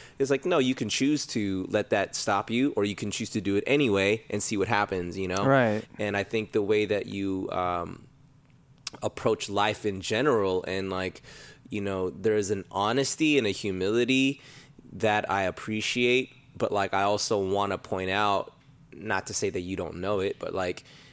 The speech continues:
Speaker 1: um, there's a genius there, dude. And, and, like, I gotta give props where, where props is due. And, and I think I see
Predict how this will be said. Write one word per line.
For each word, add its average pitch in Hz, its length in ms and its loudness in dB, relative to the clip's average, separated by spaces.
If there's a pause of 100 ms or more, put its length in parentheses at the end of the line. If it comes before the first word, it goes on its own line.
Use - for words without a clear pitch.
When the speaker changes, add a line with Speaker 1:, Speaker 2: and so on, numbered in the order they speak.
(220)
Speaker 1:
um, 90 440 -4 (380)
there's 107 200 0
a 120 60 0
genius 147 500 2
there, 95 260 2
dude. 127 320 0
And, 107 180 0
and, 104 180 -2
like, 98 460 -4 (400)
I 101 100 -2
gotta 110 300 2 (160)
give 104 260 0
props - 460 0
where, 98 400 0
where 95 140 -2
props - 360 -2
is 87 140 -8
due. 107 280 0
And, 95 140 0
and 92 220 -6
I 90 80 -4
think 98 340 -6
I 92 100 0
see 107 540 -2